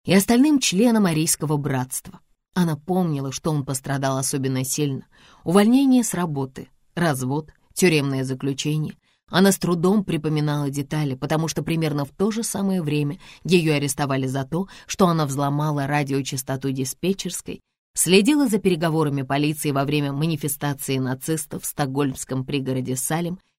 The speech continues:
и передавала данные антифашистам. Она глубоко вздохнула. Неужели мир не изменился в сторону любви и терпимости? Хоть чуточку.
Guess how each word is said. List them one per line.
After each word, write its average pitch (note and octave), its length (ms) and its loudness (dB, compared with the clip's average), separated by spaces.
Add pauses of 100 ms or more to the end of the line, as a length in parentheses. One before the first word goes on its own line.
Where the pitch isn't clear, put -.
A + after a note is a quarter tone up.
и F#3 140 4
передавала D3+ 540 2
данные D3+ 560 -2 (160)
антифашистам. C3+ 840 -6 (640)
Она D3+ 220 0
глубоко C3 400 -4
вздохнула. C#3 640 -8 (580)
Неужели G#3+ 520 2
мир F3+ 420 -2 (380)
не G3 200 6
изменился F3+ 560 0
в - 80 -10
сторону D3+ 440 -2
любви C3+ 500 -6 (340)
и E3 100 -2
терпимости? C#3 800 -8 (360)
Хоть - 300 -2
чуточку. - 720 -6